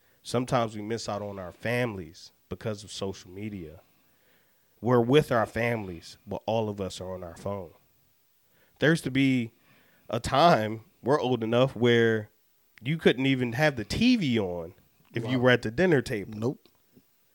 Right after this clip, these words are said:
Speaker 1: Right?
Speaker 2: Nope.
Speaker 1: So I think there's a time for that. There's a time for playing.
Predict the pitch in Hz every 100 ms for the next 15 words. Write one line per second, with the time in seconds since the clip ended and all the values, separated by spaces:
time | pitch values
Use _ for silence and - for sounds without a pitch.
0 | _ _ 120 165 190 - 98 101 120 _
1 | _ _ _ - 156 147 131 - 135 175
2 | 180 160 131 117 113 - - 143 135 135
3 | 135 139 - 107 - 123 120 127 - -
4 | 156 170 160 139 - 104 - 190 214 120
5 | 104